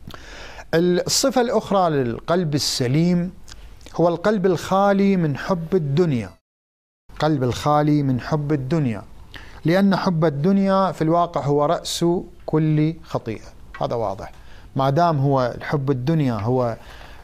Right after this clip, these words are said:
آه، منشأ ومبدأ الخطايا، إذن أكيد القلب السليم هو شنو؟ خالي من حب الدنيا. هذه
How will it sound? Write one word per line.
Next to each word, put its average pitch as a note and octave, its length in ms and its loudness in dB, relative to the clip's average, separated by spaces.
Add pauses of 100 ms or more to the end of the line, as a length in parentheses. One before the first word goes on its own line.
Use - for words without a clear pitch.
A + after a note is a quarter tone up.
(100)
آه، A2+ 340 -2 (640)
منشأ D#3+ 640 0
ومبدأ E3 540 2
الخطايا، E3+ 760 2
إذن C#3 200 -2
أكيد D3 300 0
القلب C3 360 0
السليم C3 460 0
هو C3 100 2
شنو؟ D3 320 -2 (100)
خالي D3 340 0
من E3 120 -2
حب D#3+ 220 -2
الدنيا. D#3 420 2
هذه B2+ 240 0